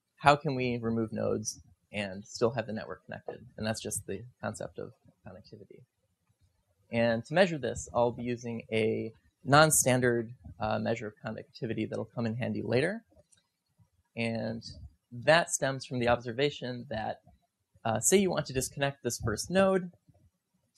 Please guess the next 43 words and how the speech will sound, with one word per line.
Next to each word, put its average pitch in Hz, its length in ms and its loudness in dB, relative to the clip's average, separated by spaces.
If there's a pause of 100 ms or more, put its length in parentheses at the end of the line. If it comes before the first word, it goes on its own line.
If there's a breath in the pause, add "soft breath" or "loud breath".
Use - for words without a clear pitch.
(160)
uh, 117 300 4 (100)
if 135 220 -4
you 131 300 2
are 123 120 8
able 147 300 4
to - 160 -14
remove 123 580 0 (440)
its 117 180 -4
nearest 190 440 4
neighbors, 110 500 2
it's - 160 -8
very 113 280 2
easy. 110 380 -6
You 117 140 -4
only 117 160 0
need 113 160 -4
to - 100 -8
remove 107 420 -4
a - 60 -8
couple. - 400 -18 (580)
But 120 360 6
if 127 160 -6
you 131 80 -6
have 143 200 -2
to 131 80 -6
remove 127 260 0
neighbors 113 400 -4
that 113 100 -4
are 107 80 -2
very 110 320 -4
far 113 160 2
away, 196 400 2 (180)
you 135 140 -8
have - 180 -4
to 120 120 -6
remove 113 300 -4 (300)
far 113 220 6
more 104 400 -4 (140)
in 104 100 -6
order 101 220 -4
to - 120 -20
disconnect - 460 -16
it. - 140 -18